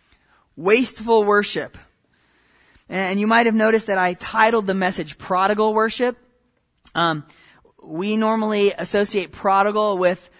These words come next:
that son or daughter who has rebelled, who's gone off the reservation, um, who needs to come back like the prodigal son that we talk about in Luke's gospel. But the word prodigal means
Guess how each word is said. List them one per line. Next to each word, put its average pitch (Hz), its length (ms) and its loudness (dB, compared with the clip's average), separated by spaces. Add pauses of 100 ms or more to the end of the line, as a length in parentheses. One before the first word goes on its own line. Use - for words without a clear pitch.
(220)
that 170 320 0
son 196 300 -2
or 175 180 -4
daughter 180 480 0
who 180 160 -4
has 156 200 -4
rebelled, 160 500 0
who's 160 220 -8
gone 156 200 -6
off 156 140 -6
the 156 60 -10
reservation, 175 800 -4 (420)
um, 147 240 -6
who 165 160 -8
needs 170 400 -4
to 165 100 -6
come 175 320 -4
back 175 540 -2 (320)
like 156 320 -4
the 151 340 -4
prodigal 170 540 -4
son 139 500 -6 (480)
that 143 100 -10
we 135 80 -8
talk 147 280 -6
about 135 300 -8
in 139 180 -8
Luke's 156 260 -6
gospel. 131 540 -6 (600)
But 180 140 -8
the 190 80 -2
word 247 180 -2
prodigal 240 600 4 (380)
means 190 500 -2